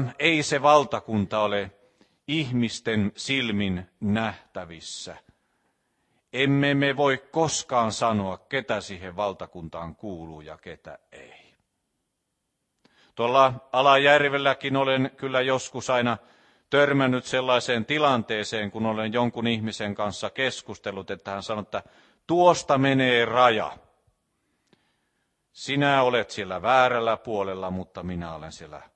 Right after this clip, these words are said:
oikealla puolen sitä rajaa. Mutta ei tällaista rajaa voi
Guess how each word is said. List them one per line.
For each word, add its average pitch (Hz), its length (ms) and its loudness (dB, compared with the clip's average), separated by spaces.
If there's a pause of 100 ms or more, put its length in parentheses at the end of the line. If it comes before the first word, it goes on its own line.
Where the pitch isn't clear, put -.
(300)
oikealla 104 520 -2
puolen 78 340 -16
sitä 76 340 -20
rajaa. - 640 -18 (1800)
Mutta 135 360 0
ei 147 260 2
tällaista 117 680 0
rajaa 90 640 -6 (600)
voi 104 200 -6